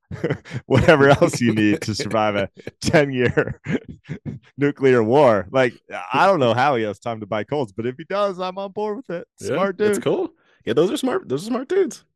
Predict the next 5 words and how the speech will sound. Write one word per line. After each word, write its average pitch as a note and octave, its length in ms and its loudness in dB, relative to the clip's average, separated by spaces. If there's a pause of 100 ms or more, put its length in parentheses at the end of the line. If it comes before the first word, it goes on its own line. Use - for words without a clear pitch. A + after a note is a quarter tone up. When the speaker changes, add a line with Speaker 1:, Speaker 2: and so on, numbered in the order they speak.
Speaker 2:
Smart F3+ 320 -8
dudes. F#4+ 260 -6 (920)
Okay. B2 320 0 (560)
Remember B2+ 220 -2
Twitter? D3 340 -2